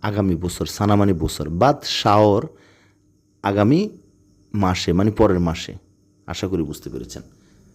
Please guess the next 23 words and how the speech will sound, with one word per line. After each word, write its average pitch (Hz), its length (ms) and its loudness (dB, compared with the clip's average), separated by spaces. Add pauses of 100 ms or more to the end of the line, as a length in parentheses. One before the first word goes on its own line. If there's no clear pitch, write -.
(440)
পরের 147 360 2
যে 156 100 0
বাক্যটি 123 420 -2
লিখেছি 110 380 -2
সেটা 101 260 -6
হচ্ছে 107 360 -6 (140)
কাম 147 240 -2
ইয়াম 131 400 0 (400)
রু 131 280 -2
ইজাজা। 90 400 -6 (120)
এরপর 160 320 0
আপনাকে 123 320 0
আমি 123 120 2
প্রশ্ন 107 380 0
করেছি, 110 440 2 (760)
কাম 151 240 4
ইয়াম, 120 600 2 (520)
কাম 120 200 0
মানে 143 240 2
কত, 123 240 4
ইয়াম 113 380 4
মানে 110 220 0
দিন, 87 300 -2